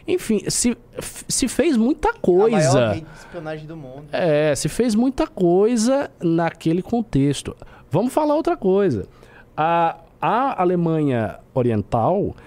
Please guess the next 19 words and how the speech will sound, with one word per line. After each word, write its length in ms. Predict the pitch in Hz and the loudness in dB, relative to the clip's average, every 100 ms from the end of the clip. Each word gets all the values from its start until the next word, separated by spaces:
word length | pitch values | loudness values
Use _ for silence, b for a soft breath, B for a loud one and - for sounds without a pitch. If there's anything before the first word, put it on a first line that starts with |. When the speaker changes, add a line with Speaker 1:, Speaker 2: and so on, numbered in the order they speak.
| B B | B B
Speaker 1:
tinha 280 | - 208 226 | -2 0 2
indicadores 840 | 233 196 - 185 143 185 247 185 | 0 0 0 0 2 2 2 0
econômicos 1000 | 175 - 117 117 165 104 - - - - | -2 -2 -2 0 0 -2 -4 -10 -10 -6
na 160 | 117 123 | -2 0
década 380 | 120 147 131 123 | 0 0 -2 -2
de 80 | 113 | -2
setenta, 560 | - 82 - 156 - | -4 -4 -2 -2 -2
pra 100 | - | -6
quem 140 | - 101 | -4 -4
não 100 | 90 | -4
sabe 280 | - 92 | -6 -4
disso, 200 | 107 - | -4 -2
melhores 300 | 170 160 180 | -2 0 0
do 100 | 185 | -2
que 140 | 190 208 | -2 -2
da 100 | 202 | 0
Grã-Bretanha, 680 | 185 208 262 - 143 151 98 | 0 0 -2 -2 -2 -2 -2
da 100 | 101 | -2
Inglaterra. 640 | 143 - 101 120 95 | -4 -6 -6 -6 -6